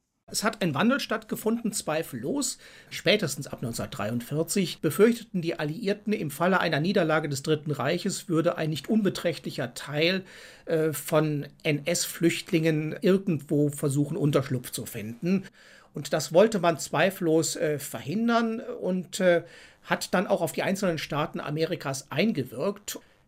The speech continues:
Dann aber veränderten sich sozusagen die geopolitischen, äh, Umstände. Und, äh, aus dem ursprünglichen Feind, der jetzt besiegt war, nämlich dem Dritten Reich und dem, äh, italienischen Faschismus,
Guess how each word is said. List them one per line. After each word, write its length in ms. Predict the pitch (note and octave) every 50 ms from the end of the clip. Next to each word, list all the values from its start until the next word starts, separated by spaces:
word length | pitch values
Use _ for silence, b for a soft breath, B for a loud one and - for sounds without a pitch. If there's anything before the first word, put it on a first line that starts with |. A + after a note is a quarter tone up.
| b -
Dann 280 | C#3+ E3 E3 B3 C4+ D4
aber 240 | C4+ A#3 A#3+ A3+
veränderten 640 | A3 - - D#3 - F#3 F#3 A3+ A3+ G#3 - - F3+
sich 340 | E3 G3 F#3+ - - - -
sozusagen 800 | G3 F#3+ F3+ F3 - F#3+ D#3 C#3+ D#3 D3 D#3 D#3+ D#3+ F#3 F3 D3
die 180 | C3 - D#3 C3
geopolitischen, 1000 | - F3 F3+ F#3+ G3 F#3 - - E3 D#3 D#3+ D3+ - E3 C#3+ - - D#3+ D3+ D3+
äh, 180 | D3 C#3+ C#3 C#3+ -
Umstände. 720 | - G#3 A#3+ A#3 - - - - - - A#2 E3+ A3 G#3+ B B B B B B B B B _ -
Und, 420 | F#3 F3+ F#3 F3+ D3 - - -
äh, 160 | F#3 F3+ F3+ -
aus 260 | - F3 G3+ G3 - -
dem 260 | F#3 E3 E3 F3 - -
ursprünglichen 920 | A3 A3+ A#3+ A#3+ - - - F#3+ F#3 F3 E3+ - - D#3 D3+ D3 D3+ - -
Feind, 500 | - - - C#3 C3 F3 A#3+ A#3+ A#3+ -
der 80 | D3
jetzt 200 | C#3 C#3 C3+ -
besiegt 400 | - B2+ G#2 C#3 A3+ A#3 - -
war, 140 | - D3 D3
nämlich 180 | C#3 A#2 A#2+ B2
dem 140 | - A#2 A#2+
Dritten 320 | - - C3 - A#2+ G#2+
Reich 360 | G2+ - - E3 A#3 B3 A#3+
und 300 | C#3 B2 A#2 - - -
dem, 260 | A#2+ G2 G2 F#2+ F2
äh, 180 | D#2+ F2+ - - -
italienischen 560 | - C3+ C#3 B2 A#2+ B2 A#2+ B2+ B2+ - B2
Faschismus, 760 | A#2 - A2 - - - F#3 G3 - - G3+ A#3 A3+ - -